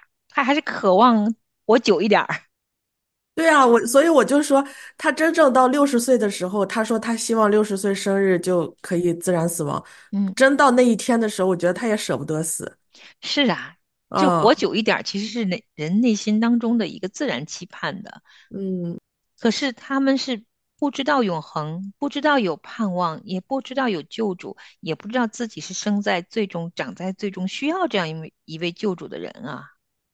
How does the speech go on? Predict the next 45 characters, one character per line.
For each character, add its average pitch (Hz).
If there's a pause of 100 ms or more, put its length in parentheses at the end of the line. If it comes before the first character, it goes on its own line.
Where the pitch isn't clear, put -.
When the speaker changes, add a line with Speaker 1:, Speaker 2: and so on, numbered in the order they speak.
(120)
Speaker 2:
对。 175 (600)
Speaker 1:
我 185
们 185
就 220
何 185
其 160
幸 170
福 113
哈， 147 (580)
这 170
是 170
被 180
主 151
耶 143
稣 156
拣 147
选 151
出 151
来 135
的 143
小 131
孩 -
儿， 71
我 147
们 139 (220)
认 180
得 143
他 151
的 147
名， 139
Speaker 2:
嗯。 - (160)
Speaker 1:
也 139
愿 156
意 143
他 147
做 147
我 110
们 87
的 104
救 147
主， - (680)
也 151
在 160
他 165
的 156